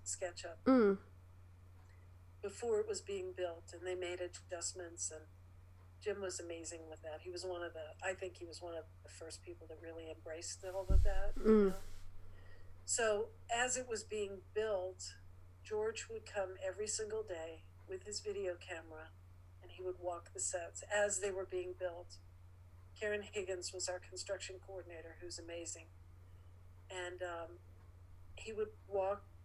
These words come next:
Speaker 1: and he would work out his camera angles and his shots. And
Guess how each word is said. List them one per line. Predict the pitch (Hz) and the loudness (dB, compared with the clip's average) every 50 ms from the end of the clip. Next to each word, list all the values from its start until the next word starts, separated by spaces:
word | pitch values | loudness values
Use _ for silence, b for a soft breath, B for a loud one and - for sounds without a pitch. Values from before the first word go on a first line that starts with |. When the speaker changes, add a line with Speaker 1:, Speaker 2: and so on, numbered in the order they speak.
| - - | -14 -10
Speaker 1:
and | 202 196 190 | -10 -8 -8
he | - 196 190 | -8 -6 -4
would | 185 185 185 196 | -2 -2 -2 -2
work | 202 196 190 190 - | -2 -2 -2 0 0
out | 214 208 202 | 0 0 0
his | 196 208 202 | -2 -4 -4
camera | - - 202 196 185 190 185 185 185 180 | -4 -4 -4 -4 -2 -2 -4 -4 -4 -4
angles | 175 180 180 185 185 180 180 180 - | -4 -4 -2 0 0 2 2 0 -2
and | 180 175 - | -4 -6 -10
his | - 175 | -12 -10
shots. | - - - 185 170 170 175 175 - - - - - - - - - - - - - - - - - - - - - | -6 -4 -2 -2 0 0 -2 -4 -4 -4 -6 -8 -8 -10 -16 -18 -18 -18 -18 -18 -18 -18 -18 -18 -18 -18 -18 -12 -8
And | - 196 190 185 180 175 175 175 170 | -4 0 0 0 0 0 -2 -6 -8